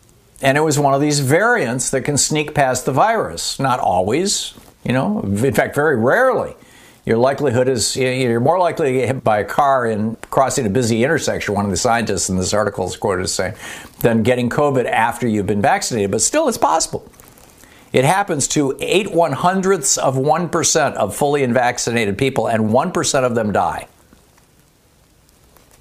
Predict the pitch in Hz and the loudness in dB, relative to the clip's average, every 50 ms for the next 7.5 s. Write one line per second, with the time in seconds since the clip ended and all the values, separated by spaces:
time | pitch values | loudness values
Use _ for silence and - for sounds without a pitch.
0 | - - - _ _ - _ _ _ - - - - _ _ - - - - - | -20 -20 -20 _ _ -20 _ _ _ -20 -20 -20 -20 _ _ -20 -20 -20 -20 -20
1 | - - - 117 135 147 131 143 127 107 135 - 143 165 196 - 208 202 196 196 | -10 0 2 2 2 2 2 0 0 0 0 0 0 0 2 2 0 0 0 -2
2 | - - 196 180 156 127 110 95 87 82 - - 101 - - - 156 160 165 156 | -4 0 2 2 2 2 0 0 -2 -4 -2 -2 0 0 2 2 2 2 2 0
3 | 135 - 156 139 131 123 110 117 - 123 107 104 98 90 - - - 143 143 160 | 0 0 0 0 0 0 0 0 0 2 2 2 0 0 0 2 2 2 2 0
4 | 190 180 180 175 165 147 143 139 139 127 139 139 127 120 117 120 123 127 120 127 | 0 -2 0 0 2 2 4 2 2 0 0 0 0 2 2 2 2 2 2 2
5 | 131 127 127 117 110 104 101 - 143 139 143 139 127 - - 135 123 117 117 110 | 2 2 0 0 0 -2 0 0 0 0 0 0 0 0 2 2 2 2 0 0
6 | 107 101 - 120 107 104 - - - 87 78 78 - - - - - - - - | -2 0 0 0 0 0 -2 -4 -4 -4 -4 -4 -4 -6 -8 -12 -20 -20 -20 -20
7 | - - 110 110 110 110 110 104 95 - | -6 -2 0 2 4 2 2 0 -2 -6